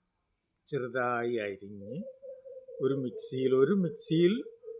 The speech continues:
മുന്നൂറ് എം എൽ വെള്ളം ചേർത്തുകൊണ്ട് നന്നായി അരച്ചെടുക്കുക. അങ്ങനെ അവസാനം ഇന്നലെ നമ്മൾ വെള്ളത്തിലിട്ടിട്ടുള്ള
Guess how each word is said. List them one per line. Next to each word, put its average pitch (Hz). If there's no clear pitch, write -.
മുന്നൂറ് 156
എം 127
എൽ 131
വെള്ളം 110
ചേർത്തുകൊണ്ട് 98
നന്നായി 131
അരച്ചെടുക്കുക. -
അങ്ങനെ 139
അവസാനം 139
ഇന്നലെ 165
നമ്മൾ 165
വെള്ളത്തിലിട്ടിട്ടുള്ള 139